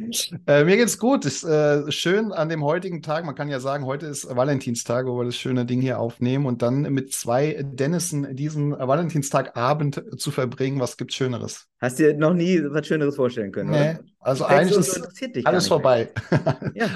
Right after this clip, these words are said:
Speaker 1: Alles erreicht.
Speaker 2: <laughs> Jetzt ist, jetzt ist der Pinnacle, ganz oben.
Speaker 1: <laughs>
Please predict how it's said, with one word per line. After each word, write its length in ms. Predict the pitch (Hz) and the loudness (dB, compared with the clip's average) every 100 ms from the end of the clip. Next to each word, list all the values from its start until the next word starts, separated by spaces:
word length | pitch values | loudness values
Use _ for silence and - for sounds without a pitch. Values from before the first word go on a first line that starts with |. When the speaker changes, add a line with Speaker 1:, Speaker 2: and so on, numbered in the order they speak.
| - | 0
Speaker 1:
Alles 140 | 175 | 4
erreicht. 560 | 170 143 135 127 - - 151 147 | 4 6 6 4 0 -10 -6 -4
Speaker 2:
<laughs> 220 | 196 180 | -2 -2
Jetzt 280 | 208 202 - | 2 2 2
ist, 180 | 269 233 | -4 -2
jetzt 340 | 226 233 233 | -2 0 0
ist 200 | 285 - - | -2 -4 -2
der 120 | 226 - _ - | -2 -4 _ -4
Pinnacle, 520 | 247 226 - 113 110 | 2 2 2 -4 -4
ganz 240 | 156 208 127 | -4 0 2
oben. 340 | 196 123 - | 2 0 -6
Speaker 1:
<laughs> 60 | - | -20